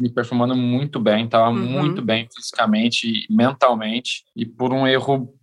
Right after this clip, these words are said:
Speaker 1: muito, muito bobo em, no M T B Festival, um mês antes da, do Campeonato Brasileiro, é, e eu tive a primeira fratura de tíbia e, e dali pra frente, não tendo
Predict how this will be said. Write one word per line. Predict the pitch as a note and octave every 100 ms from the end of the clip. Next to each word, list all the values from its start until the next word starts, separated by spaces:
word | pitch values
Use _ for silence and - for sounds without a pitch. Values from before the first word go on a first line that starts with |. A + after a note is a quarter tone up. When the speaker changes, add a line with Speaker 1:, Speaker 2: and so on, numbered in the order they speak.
| _
Speaker 1:
muito, | - B2 B2 C#3+ D3 D#3 F3 E3
muito | C#3+ D#3+ D#3+
bobo | B2+ B2+ D3+ C3+ B2+ A#2+
em, | A#2 A2+ A2+ A2 G#2+ G#2+ G#2 G2+ - _ _
no | A#2 A2 A2+
M | A#2
T | G#2+
B | A2
Festival, | - A2+ A2+ B2 - G#2+ G#2+ G2+ F#2+ _ _ G#2+
um | A#2
mês | A2 A2+ A#2 - - G#2+
antes | G#2+ A#2 A2
da, | A2+ A2 G#2 G2+ G#2 _ - _ _ -
do | A2
Campeonato | A2 A#2 A#2+ A2+
Brasileiro, | A2+ A2+ A#2 A2+ G#2+ A#2 - _ -
é, | A2 G#2+ G#2+ G#2+ G#2+ G#2+ G#2
e | G#2+
eu | A2+
tive | - A#2
a |
primeira | A#2 A#2 A2 - - _
fratura | - A2 A2 A#2 A#2+ A#2+
de | G#2 A2
tíbia | - A2+ B2+ B2 A2+
e, | G#2+ G#2+ G#2 G#2 G#2+
e |
dali | G#2+ A2 G#2 A2
pra | A2 A2+
frente, | - A2 A2 - A2
não | A2
tendo | G#2+ A2